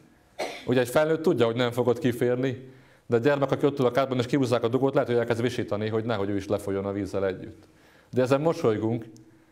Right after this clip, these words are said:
de a gyermek lehet, hogy nem mosolyog. Pont azért, mert az ő világában a fantázia, meg a képzelet, meg a valóság az, az összemosódik. És, ö,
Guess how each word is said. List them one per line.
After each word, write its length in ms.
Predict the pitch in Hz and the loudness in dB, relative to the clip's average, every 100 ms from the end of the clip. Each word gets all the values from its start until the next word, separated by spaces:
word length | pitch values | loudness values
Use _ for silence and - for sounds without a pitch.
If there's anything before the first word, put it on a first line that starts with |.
| _ | _
de 80 | 117 | -2
a 40 | 113 | 2
gyermek 300 | 139 135 135 | 2 0 0
lehet, 180 | 113 | 0
hogy 100 | 104 | -2
nem 160 | 104 101 | -4 -6
mosolyog. 420 | 95 - 87 92 - - _ _ _ _ _ _ _ _ - | -8 -10 -10 -12 -16 -20 _ _ _ _ _ _ _ _ -4
Pont 240 | - 135 113 | -2 2 2
azért, 260 | 117 113 | 2 2
mert 160 | 117 117 | 2 0
az 120 | 113 | 0
ő 240 | 135 120 | 0 0
világában 680 | 117 120 120 123 135 127 127 | 0 0 0 0 -2 -2 -4
a 60 | 104 | -2
fantázia, 500 | - 120 135 123 123 | -2 0 0 0 0
meg 100 | 101 | -2
a 80 | - | -2
képzelet, 600 | 113 110 120 127 127 104 | -4 -2 0 0 -2 -4
meg 120 | 98 | -2
a 60 | |
valóság 540 | 98 107 117 - 127 123 | 0 0 -2 -2 -2 -2
az, 140 | 120 | -4
az 80 | - | -4
összemosódik. 640 | 127 - 95 95 - - - - - _ _ _ _ _ _ _ _ _ - _ _ _ _ _ _ _ _ _ _ _ - - - - - | -4 -4 -6 -8 -10 -8 -10 -12 -20 _ _ _ _ _ _ _ _ _ -20 _ _ _ _ _ _ _ _ _ _ _ -20 -20 -20 -20 -8
És, 280 | - 123 120 | -2 -2 0
ö, 240 | 131 127 | 0 0